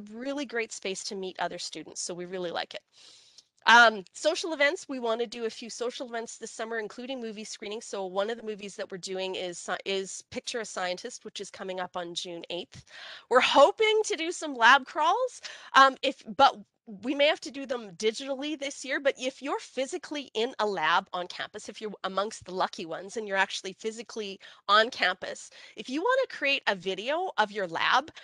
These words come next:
and you working in your lab and send it to, and share it with Brooke and I, we would love to share that with other students. So, so please put that and, and, you know, so add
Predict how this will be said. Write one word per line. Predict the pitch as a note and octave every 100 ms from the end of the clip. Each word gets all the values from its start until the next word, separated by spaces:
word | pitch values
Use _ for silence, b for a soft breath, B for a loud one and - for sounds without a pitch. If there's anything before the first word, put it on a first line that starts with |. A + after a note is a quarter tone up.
| B
and | G#3 F#3+
you | G#3+ B3
working | A#3 G#3 A3 D4 B3
in | G#3+
your | F#3+
lab | F3+ F#3 G#3+ G#3+
and | G3+ F#3
send | - - B3
it | B3+
to, | A#3
and | G3
share | - F#3 C4
it | A3+
with | A3
Brooke | G3+ F#3+
and | C4+ A3+
I, | B3+ F#4+ B B -
we | B3 D#4
would | D4+ B3
love | G#3+ A#3 F#3
to | G#3
share | - G3 F#3
that | E3+ F3+
with | F#3 -
other | F3+ -
students. | - - E3 - -
So, | A3 G3+ -
so | - A#3+
please | G#3+ - D4+ F4
put | - C#4+
that | A3+ G3+ - B B B
and, | G#3 G#3 G3
and, | G#3+ G3
you | G3
know, | F#3
so | - F#3
add | F#3 G3